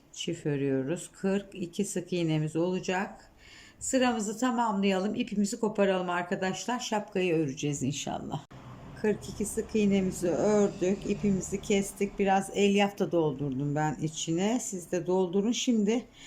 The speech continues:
şu dokuzuncu sırada bloğu yaptığımız yere ters sık iğne yapacağız. Bakın şu başlangıç noktasından ben yine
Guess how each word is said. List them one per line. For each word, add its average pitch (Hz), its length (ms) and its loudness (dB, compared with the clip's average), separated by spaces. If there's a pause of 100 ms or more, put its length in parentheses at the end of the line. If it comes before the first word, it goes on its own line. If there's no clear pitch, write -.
(280)
şu - 180 -4
dokuzuncu 233 540 2
sırada 208 500 0
bloğu 214 320 4
yaptığımız 196 840 2
yere 220 520 4 (1200)
ters 247 280 4
sık 240 260 -2
iğne 220 240 6
yapacağız. 170 640 2
Bakın 202 180 2
şu 202 180 -4
başlangıç 214 640 0
noktasından 214 800 -2
ben 202 140 2
yine 185 400 0